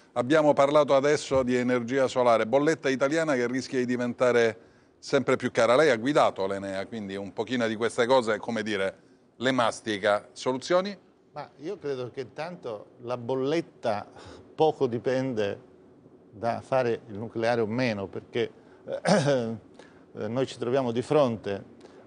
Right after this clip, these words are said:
Speaker 2: a dei costi che secondo le stime degli esperti internazionali, eh, sono livellati al meglio. Mm, in principio,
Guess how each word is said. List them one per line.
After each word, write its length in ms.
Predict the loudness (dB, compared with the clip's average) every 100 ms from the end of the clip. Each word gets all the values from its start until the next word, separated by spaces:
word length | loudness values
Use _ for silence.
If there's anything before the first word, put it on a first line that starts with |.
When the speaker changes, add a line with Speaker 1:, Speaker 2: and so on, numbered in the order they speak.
| -6
Speaker 2:
a 300 | 0 0 -2
dei 260 | -4 0 2
costi 580 | 4 4 2 -4 -4 -4
che 140 | -6
secondo 480 | -6 -4 -2 -2 -2
le 100 | -4
stime 460 | -4 -4 -2 -2 -4
degli 180 | -6
esperti 480 | -6 -4 -2 -2 -2
internazionali, 1040 | -8 -6 -4 -4 -4 -2 -2 -2 -6 -8 -10 -20 -20 -20 -10
eh, 240 | -4 -4
sono 380 | -4 -2 0 0
livellati 960 | 2 4 6 4 4 4 2 -2 -6 -6 -10 -20 -10
al 220 | -2 0
meglio. 580 | 0 0 0 -2 -6 -8 -12 -18 -12
Mm, 160 | -12 -12 -18 -20 -20 -20 -16
in 180 | -10 -8
principio, 760 | -4 -4 2 4 4 2 0